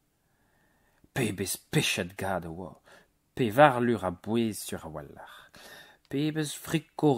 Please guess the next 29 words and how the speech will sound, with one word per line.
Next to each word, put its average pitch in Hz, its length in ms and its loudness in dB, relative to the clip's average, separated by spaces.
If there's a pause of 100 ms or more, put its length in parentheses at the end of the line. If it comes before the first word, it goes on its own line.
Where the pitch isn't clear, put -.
ragout 131 460 6
a 120 100 4
vefe 120 280 0
bet 113 240 2
graet 110 240 -4
gati. - 400 -6 (200)
Un 156 320 10
teuzar, 135 600 10
ul 147 240 8
lip 180 200 6
e 139 40 8
baout 127 360 8
da 104 80 2
c'hentañ 110 480 -6
klask. - 480 -10 (1300)
Va 113 100 2
zad 135 380 4
a 101 80 6
vefe 104 240 -2
bet 131 160 2
fier 147 420 -6
da 92 140 -10
c'houzenn, 92 400 -12 (640)
ma 107 120 -2
befe 98 440 -4
digaset 98 580 -6
da 73 120 -8
groc'henn 85 680 -14
dummañ. 85 380 -16